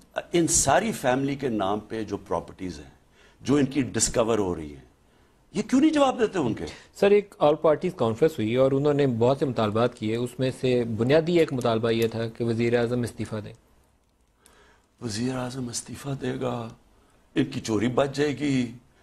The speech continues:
Speaker 1: बाकी उसे ये समझते हैं डील कर लेंगे, क्योंकि इंशाल्लाह नहीं डील होगी, क्योंकि जो भी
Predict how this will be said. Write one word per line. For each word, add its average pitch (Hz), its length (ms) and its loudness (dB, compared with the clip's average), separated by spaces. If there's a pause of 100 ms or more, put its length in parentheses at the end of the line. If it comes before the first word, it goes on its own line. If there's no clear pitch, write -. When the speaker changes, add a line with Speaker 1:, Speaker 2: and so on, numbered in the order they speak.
(100)
Speaker 1:
बाकी 139 340 0
उसे 139 200 -2
ये 123 140 2
समझते 113 380 -2
हैं 98 140 -2
डील 107 200 0
कर 131 200 2
लेंगे, 139 300 -2
क्योंकि 123 600 -4 (120)
इंशाल्लाह 117 460 0
नहीं 117 160 2
डील 113 220 0
होगी, 104 260 0
क्योंकि 107 300 -8
जो 107 220 0
भी 143 140 -2